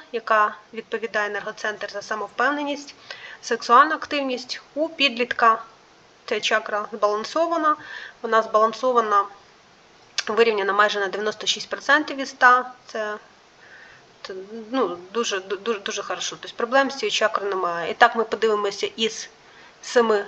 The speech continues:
енергоцентрів у нас збалансованих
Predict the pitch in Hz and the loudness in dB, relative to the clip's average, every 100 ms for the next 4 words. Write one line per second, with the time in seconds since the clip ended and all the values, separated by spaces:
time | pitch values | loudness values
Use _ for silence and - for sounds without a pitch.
0 | - 214 214 190 190 196 185 208 277 320 | -2 0 0 0 -4 -2 -2 -4 -6 -6
1 | - - 233 226 220 220 - - _ _ | -10 -8 0 4 4 2 -12 -18 _ _
2 | - 208 202 208 214 - 254 285 302 294 | -18 0 2 2 -2 -2 0 0 0 -6